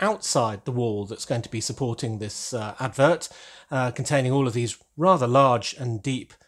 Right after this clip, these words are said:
three D pieces. Uh, and then the third one is going to be mounted on the inside of the building that it is mounted on,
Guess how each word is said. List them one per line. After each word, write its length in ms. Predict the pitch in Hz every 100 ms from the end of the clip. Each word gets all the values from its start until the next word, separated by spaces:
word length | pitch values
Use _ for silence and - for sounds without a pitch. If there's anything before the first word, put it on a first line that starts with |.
| -
three 220 | - 131
D 180 | 117 110
pieces. 640 | - 156 156 - 110 110 - - - -
Uh, 200 | 143 143
and 100 | 151
then 120 | 147
the 40 | 143
third 400 | - 247 262 -
one 180 | 110
is 140 | 104 120
going 160 | 147
to 60 | 139
be 100 | 139
mounted 380 | 139 143 139 131
on 160 | 131
the 160 | 131 131 -
inside 680 | 214 226 - 135 101 98 -
of 140 | 135 101
the 80 |
building 500 | 107 120 107 104 98 - -
that 260 | 117 - _
it 220 | 123 110
is 100 | 113
mounted 400 | 123 120 117 127
on, 200 | 123 131